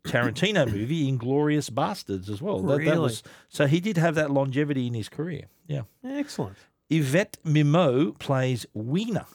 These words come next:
Speaker 1: She's
Speaker 2: Weena.
Speaker 1: in a couple of good sci-fi films: uh, The Black Hole, uh, The Neptune Factor. She also passed away last year. She was
Speaker 2: Oh, wow.
Speaker 1: aged eighty in, uh, so twenty twenty-two.
Speaker 2: It
Speaker 1: She,
Speaker 2: re-,
Speaker 1: she,
Speaker 2: doesn't
Speaker 1: she's
Speaker 2: that just
Speaker 1: eighty.
Speaker 2: put in perspective the age of the
Speaker 1: Oh,
Speaker 2: movie,
Speaker 1: yeah,
Speaker 2: though?
Speaker 1: well,
Speaker 2: You
Speaker 1: it's
Speaker 2: know,
Speaker 1: six-,
Speaker 2: they're, they're bigger
Speaker 1: sixty-three years
Speaker 2: stars.
Speaker 1: old. Yeah,
Speaker 2: Yeah, yeah.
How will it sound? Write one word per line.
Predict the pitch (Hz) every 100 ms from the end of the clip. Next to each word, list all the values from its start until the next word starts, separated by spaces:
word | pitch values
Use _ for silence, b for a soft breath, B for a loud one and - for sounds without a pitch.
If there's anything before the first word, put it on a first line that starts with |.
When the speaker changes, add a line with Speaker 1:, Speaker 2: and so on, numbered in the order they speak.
| - 101 - _ 113
Speaker 1:
She's | 117 233
Speaker 2:
Weena. | 262
Speaker 1:
in |
a | 180
couple | 185 156
of |
good | 139 143
sci-fi | - 135 160 - 143 117
films: | 120 104 101 98 - 117
uh, | 110 104
The | 104
Black | 135 135
Hole, | - 117 175 254 - _ _ _ -
uh, | 113 113
The | 110
Neptune | 117 139 - - 135 131
Factor. | - 135 - 202 - -
She | 202 196
also | 165 165 143
passed | - 113 -
away | 110 107 - _
last | 131 156 156 226
year. | - - -
She | 214
was | 202 196 196
Speaker 2:
Oh, |
wow. | 208
Speaker 1:
aged | 139 143 120 139
eighty | 175 - 69 - _ b b b b
in, | 117 117 113
uh, | 117
so | 113 113
twenty | 165 156
twenty-two. | - 127 -
Speaker 2:
It | 147 151
Speaker 1:
She, | 123
Speaker 2:
re-, | -
Speaker 1:
she, | -
Speaker 2:
doesn't | 208
Speaker 1:
she's | 226
Speaker 2:
that | 135
just | 147
Speaker 1:
eighty. | 107
Speaker 2:
put | 175 170
in | 135
perspective | 123 147 143 123
the | 117
age | 120 120
of | 110
the | 110
Speaker 1:
Oh, | 156
Speaker 2:
movie, | 196
Speaker 1:
yeah, |
Speaker 2:
though? | 113 107
Speaker 1:
well, | 123
Speaker 2:
You |
Speaker 1:
it's | 113
Speaker 2:
know, | 151
Speaker 1:
six-, | 139 127 131
Speaker 2:
they're, | 135
they're |
bigger | 147
Speaker 1:
sixty-three | 143 127 175
years | 147
Speaker 2:
stars. | 147 220
Speaker 1:
old. | 98
Yeah, | 160
Speaker 2:
Yeah, |
yeah. | 139